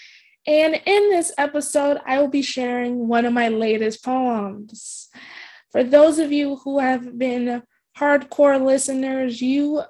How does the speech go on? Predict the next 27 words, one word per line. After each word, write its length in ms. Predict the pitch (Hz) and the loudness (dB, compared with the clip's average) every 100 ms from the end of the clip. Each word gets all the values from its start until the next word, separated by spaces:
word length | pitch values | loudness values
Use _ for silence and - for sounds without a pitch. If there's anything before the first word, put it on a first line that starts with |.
| _ - | _ -6
must 300 | 262 254 - | -4 -4 -4
be 140 | 254 | -6
familiar 840 | 254 233 233 262 277 269 262 262 | -4 -4 -2 -2 -2 -2 0 -2
with 220 | - 233 | -4 -6
the 80 | 233 | -6
first 320 | 226 269 277 | -4 -2 -2
season 260 | - 254 240 | -4 -6 -4
of 140 | 233 | -4
my 180 | 226 214 | -4 -6
podcast, 920 | 214 220 214 208 226 226 269 - - _ - - - | -8 -10 -12 -8 -8 -4 -6 -8 -20 _ -20 -20 -8
Words 280 | 226 214 214 | -4 -4 -4
of 160 | 214 | -10
Heart. 480 | - 294 311 302 - - _ _ _ _ _ _ _ - | -4 2 6 6 4 -4 _ _ _ _ _ _ _ 2
If 300 | 339 349 311 | 2 2 2
you 240 | 311 302 | 2 2
can 260 | 302 285 269 | 0 -2 -2
recall, 560 | 262 - 277 277 277 | -4 0 4 6 4
in 220 | 240 254 | 0 -4
the 80 | 240 | -6
first 300 | 240 233 262 | -4 -2 -2
season 320 | 269 262 247 240 | -2 -4 -2 -2
of 160 | 247 | -2
my 180 | 240 233 | -2 -4
podcast, 800 | 233 233 226 226 - 226 226 226 - | -6 -8 -6 -6 -4 -4 -4 -6 -10
I 240 | - 262 294 | -4 2 2
would 240 | 294 285 | 2 -2
share 720 | - - 247 247 247 254 254 | -4 -2 0 0 0 -2 -6